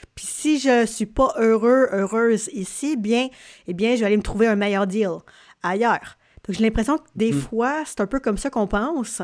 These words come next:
Speaker 1: C'est notre consumérisme qui déteint sur, euh, notre façon de vivre en communauté.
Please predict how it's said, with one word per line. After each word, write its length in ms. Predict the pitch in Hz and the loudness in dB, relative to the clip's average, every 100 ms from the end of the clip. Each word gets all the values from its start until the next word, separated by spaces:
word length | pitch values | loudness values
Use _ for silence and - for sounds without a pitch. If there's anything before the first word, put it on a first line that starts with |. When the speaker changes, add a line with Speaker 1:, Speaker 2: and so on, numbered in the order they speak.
| - | -12
Speaker 1:
C'est 240 | - 214 | -4 0
notre 220 | 208 202 196 _ | 2 0 -2 _
consumérisme 920 | - 214 - 254 220 240 269 - 196 | -4 -2 0 2 2 2 -2 -4 -4
qui 420 | 196 - 240 240 190 | -4 -4 0 4 2
déteint 500 | 165 269 - 262 302 - - | 2 -2 2 0 0 -6 -18
sur, 500 | - - 262 262 240 | -14 -2 0 0 0
euh, 240 | 202 196 | 0 0
notre 240 | 190 196 196 | 0 -2 -2
façon 300 | 185 185 247 | -6 -2 0
de 80 | 208 | 2
vivre 300 | 190 247 214 | 4 2 2
en 100 | 196 | 0
communauté. 680 | 214 196 190 185 247 320 | 0 0 -2 -4 -8 -14